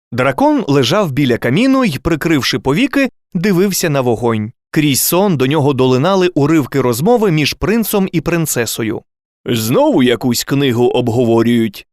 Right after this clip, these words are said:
подумав дракон. «Нема такого, щоб як будь-яке нормальне подружжя про любов там поговорити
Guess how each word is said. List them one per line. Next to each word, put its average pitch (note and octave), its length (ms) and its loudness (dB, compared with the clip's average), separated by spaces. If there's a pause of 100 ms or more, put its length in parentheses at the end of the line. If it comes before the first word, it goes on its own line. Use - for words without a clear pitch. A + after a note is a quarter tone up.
(140)
подумав A2 400 -2
дракон. A2+ 540 -2 (320)
«Нема F#3+ 400 2
такого, G3 540 0
щоб F3 300 -2
як D3+ 240 -2
будь-яке D#3+ 500 0
нормальне D#3 560 0
подружжя C#3+ 640 0
про C4 300 0
любов G3 720 4
там F#3 260 0
поговорити E3 760 2